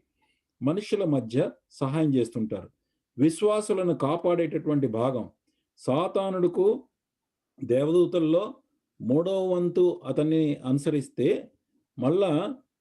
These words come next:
two thirds are with God's angels. అంటే చెప్పాలని అంటే సాతానుకి డబుల్ ఉన్నారు, మనకు హెల్ప్ చేసేటటువంటి దేవదూతల యొక్క సంఖ్య డబుల్ చెప్పాలంటే కనుక.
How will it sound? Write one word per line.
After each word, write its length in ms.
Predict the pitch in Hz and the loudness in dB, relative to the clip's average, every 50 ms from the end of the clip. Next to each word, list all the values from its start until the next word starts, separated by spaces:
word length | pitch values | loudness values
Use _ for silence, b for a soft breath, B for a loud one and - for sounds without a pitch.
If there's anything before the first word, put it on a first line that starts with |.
| - | 0
two 140 | 175 226 262 254 | 0 0 2 0
thirds 280 | - 214 214 208 190 180 | 0 -2 -2 -2 -2 -2
are 260 | 185 180 180 170 160 151 | 0 0 2 0 2 0
with 380 | 165 160 - - 214 226 277 254 - - 113 | 0 0 0 -2 -4 -4 -4 -6 -12 -14 -6
God's 340 | 113 123 135 147 151 135 123 | -2 0 0 0 0 0 0
angels. 420 | 123 120 117 107 95 92 90 87 - - - - _ _ _ _ _ _ _ _ _ _ _ _ _ - | 0 0 0 -2 -4 -6 -8 -12 -14 -18 -20 -20 _ _ _ _ _ _ _ _ _ _ _ _ _ -6
అంటే 140 | 131 - | -2 0
చెప్పాలని 460 | 123 139 139 156 180 180 175 165 165 165 | 0 0 0 0 0 0 0 0 0 0
అంటే 300 | 160 151 - 202 170 151 | 0 0 0 0 -2 -2
సాతానుకి 680 | - 151 143 156 165 - 180 180 175 175 156 202 190 | -2 -2 -2 -2 -2 -2 -2 -2 -2 -2 0 0 0
డబుల్ 360 | 165 131 123 131 139 175 196 | 0 2 0 2 2 2 2
ఉన్నారు, 320 | 185 165 143 120 104 113 - - _ _ _ _ _ _ _ _ - | 2 2 0 0 0 -4 -8 -14 _ _ _ _ _ _ _ _ -4
మనకు 300 | 113 123 147 165 151 156 | -2 -2 0 0 0 0
హెల్ప్ 320 | 151 156 175 175 - - | 0 0 0 -4 -6 -4
చేసేటటువంటి 720 | 190 175 175 - 180 175 175 170 160 160 165 160 156 156 139 | -4 -2 0 2 2 2 2 2 0 -2 -2 0 0 0 2
దేవదూతల 560 | 123 135 143 160 165 160 165 165 160 165 156 | 2 2 2 2 2 2 0 0 2 2 2
యొక్క 180 | 147 143 - | 0 0 -2
సంఖ్య 420 | 127 - 139 147 156 151 - 226 190 | -4 -4 -2 -2 -2 0 0 -2 0
డబుల్ 360 | 131 123 135 156 165 131 - - _ _ _ 131 | 0 0 2 2 0 0 -2 -8 _ _ _ -4
చెప్పాలంటే 400 | 120 - 131 123 113 104 - 90 | -2 0 0 -2 -2 -2 -4 -8
కనుక. 200 | 85 85 80 | -10 -10 -12